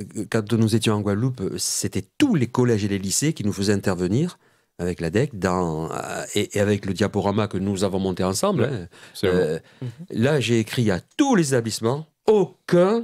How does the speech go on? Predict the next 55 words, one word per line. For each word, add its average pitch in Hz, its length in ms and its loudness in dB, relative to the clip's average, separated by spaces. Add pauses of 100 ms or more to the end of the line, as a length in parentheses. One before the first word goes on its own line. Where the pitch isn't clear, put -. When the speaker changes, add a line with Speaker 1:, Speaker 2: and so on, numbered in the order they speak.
Speaker 1:
ne 123 100 4
nous 123 200 4
a - 40 2
reçus. 107 460 -2 (840)
Est-ce 123 160 2
qu'on 131 60 4
ne 117 60 2
nous 113 60 2
prend 113 140 0
pas 117 100 0
au 107 60 0
sérieux ? 143 580 0
Est-ce 135 180 2
que - 80 0
le... 117 340 4 (120)
je - 100 -4
pense 175 240 0
que - 80 -2
le 117 340 0
harcèlement 113 360 0
n'existe 101 360 -2
pas, 160 200 0 (240)
ça 113 120 2
existe 113 220 -2
que 117 80 2
chez 127 140 0
les 113 160 2
autres. 104 180 -2
T'as, - 140 -2 (520)
euh, 98 180 2
vous 107 200 2
étiez 117 160 2
avec 110 360 0
moi 160 160 2
quand 117 180 -2
on 107 60 0
a 107 100 2
été 107 120 -4
reçu 104 280 -2
par 104 180 0
un, 98 180 0
Speaker 2:
Ouais, 90 100 -6
oui. 98 280 0
Speaker 1:
euh, 90 580 -2
un, 113 60 0
un 107 40 2
Speaker 2:
Chef 113 100 4
Speaker 1:
éminent 113 180 4
Speaker 2:
d'établissement. 123 220 2
Speaker 1:
responsable 117 540 0
d'un, 104 180 2
d'un 104 140 0
grand 101 140 2
Speaker 3:
C'était 110 120 2
Speaker 1:
lycée. 156 300 2